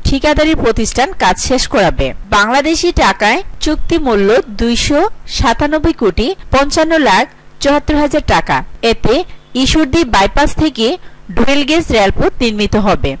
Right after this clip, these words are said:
এ সময় রেলমন্ত্রী বলেন, "রূপপুর পারমাণবিক বিদ্যুৎ কেন্দ্র সরকারের একটি গুরুত্বপূর্ণ প্রকল্প। এ প্রকল্পের মালামাল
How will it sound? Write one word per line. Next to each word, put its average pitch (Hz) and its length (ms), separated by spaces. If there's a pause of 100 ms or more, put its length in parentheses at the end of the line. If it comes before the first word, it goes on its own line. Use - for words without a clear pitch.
(140)
এ 226 120
সময় 320 360
রেলমন্ত্রী 269 520
বলেন, 294 380 (240)
"রূপপুর 285 440
পারমাণবিক 269 800
বিদ্যুৎ 226 380
কেন্দ্র 285 460 (260)
সরকারের 294 560
একটি 311 200
গুরুত্বপূর্ণ 247 640
প্রকল্প। 175 580 (200)
এ 311 200
প্রকল্পের 285 540
মালামাল 180 640